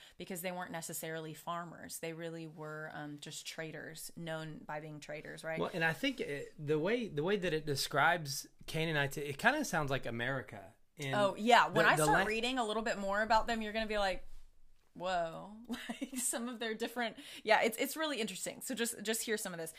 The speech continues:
Speaker 1: So here's a quote about the Canaanites, and this is from world history dot org, okay? So it says, "They worked in stone, but built no structures, and had a religious belief system, but what it consisted of is unknown." So it seems like,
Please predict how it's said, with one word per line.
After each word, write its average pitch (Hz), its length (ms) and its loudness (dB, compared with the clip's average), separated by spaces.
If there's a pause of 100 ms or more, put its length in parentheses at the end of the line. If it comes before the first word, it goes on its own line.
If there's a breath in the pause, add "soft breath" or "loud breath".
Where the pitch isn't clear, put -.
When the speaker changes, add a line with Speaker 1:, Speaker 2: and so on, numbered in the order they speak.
(180 loud breath)
Speaker 1:
So 233 120 -2
here's 226 240 -4
a 208 60 -6
quote 196 460 2
about 170 260 2
the 170 60 -8
Canaanites, 156 760 -6 (260 loud breath)
and 190 120 -2
this 208 140 0
is 240 120 -2
from 202 200 0
world 180 280 2
history 170 360 -6
dot 160 220 -2
org, - 300 -8
okay? 160 300 -4
So 196 140 -4
it - 80 -6
says, 175 180 -4
"They 165 120 0
worked 175 300 -2
in 262 100 0
stone, 156 460 -4
but 160 220 -8
built 156 380 -6
no 160 180 -6
structures, - 680 -10 (260 loud breath)
and 180 120 -4
had 220 200 4
a 247 40 0
religious 202 400 -4
belief 208 300 -6
system, - 480 -8 (200 loud breath)
but - 120 -2
what 226 120 2
it 208 80 -6
consisted 220 440 0
of 190 140 2
is 170 100 -4
unknown." 160 440 -8 (200 loud breath)
So - 140 -6
it 190 80 -2
seems 269 220 -2
like, 294 140 -6